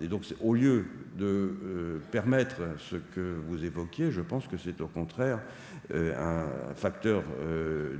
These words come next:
d'unification et de décloisonnement des systèmes de circulation, euh, qui ne fait que, qu'augmenter. Lorsque j'évoquais le cas des thieves tout à l'heure,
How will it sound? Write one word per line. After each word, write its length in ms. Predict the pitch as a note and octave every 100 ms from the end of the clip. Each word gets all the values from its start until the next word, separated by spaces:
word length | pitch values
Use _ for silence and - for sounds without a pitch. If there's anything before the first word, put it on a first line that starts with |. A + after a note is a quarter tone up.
| D#2+
d'unification 920 | G2+ F#2+ F#2 G2 F#2 E2 - A2 G#2
et 60 |
de 360 | D#2+ E2+ D#2+ E2 C#2+ D2+ D#2+
décloisonnement 1040 | B2 - A2+ G2+ A2 G#2+ A2+ A2+ F#2 - - F2
des 100 | F#2
systèmes 380 | G2 F#2+ G#2 F2+
de 80 |
circulation, 760 | E2+ D#2+ - E2+ D2 - C3 D3 D3 - - - -
euh, 680 | - F2+ E2 D#2+ D2+ D#2 D2+ C#2+ -
qui 180 | F2 D#2+
ne 280 | D#2 D#2+ D#2+
fait 260 | D#2 - G#2+
que, 320 | G2 F#2+ E2
qu'augmenter. 600 | D#2+ E2+ E2 G#2+ G#2 G#2+
Lorsque 340 | E2+ F2+ - G2
j'évoquais 420 | G#2 G#2+ G2 A#2+
le 160 | F2+
cas 180 | F#2 A#2+
des 140 | F#2+ F#2
thieves 400 | - B2 A2+ -
tout 220 | F2+ G2+
à 40 |
l'heure, 340 | G2 A#2 G#2+